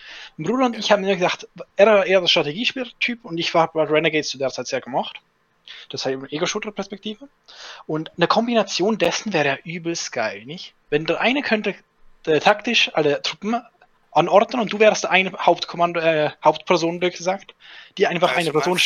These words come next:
Speaker 2: du
Speaker 1: steuert.
Speaker 2: ungefähr s-, okay, ja, das ist eine Person steuert, aber machst du ungefähr, theoretisch könntest du es so sehen, wie es bei Battlefield vier zu Anfangszeiten war,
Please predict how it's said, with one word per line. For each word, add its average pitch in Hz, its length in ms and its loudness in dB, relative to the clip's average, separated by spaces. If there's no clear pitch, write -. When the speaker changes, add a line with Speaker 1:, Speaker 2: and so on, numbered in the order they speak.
Speaker 2:
du - 20 -2
Speaker 1:
steuert. 127 220 -4
Speaker 2:
ungefähr 160 420 -8
s-, - 320 -10
okay, 151 400 -4
ja, 131 160 -2
das 143 200 -12
ist - 80 -18
eine 127 120 -20
Person 147 320 -12
steuert, - 220 -16
aber 117 80 -10
machst 131 240 -14
du - 40 -20
ungefähr, 139 440 -8
theoretisch 139 420 -6
könntest 135 260 -10
du 139 60 -8
es 127 180 -6
so 151 220 -6
sehen, 127 580 -8
wie 127 300 -16
es - 100 -16
bei 123 160 -6
Battlefield 131 460 -10
vier 165 400 -6
zu 120 200 -14
Anfangszeiten 110 540 -16
war, 120 160 -8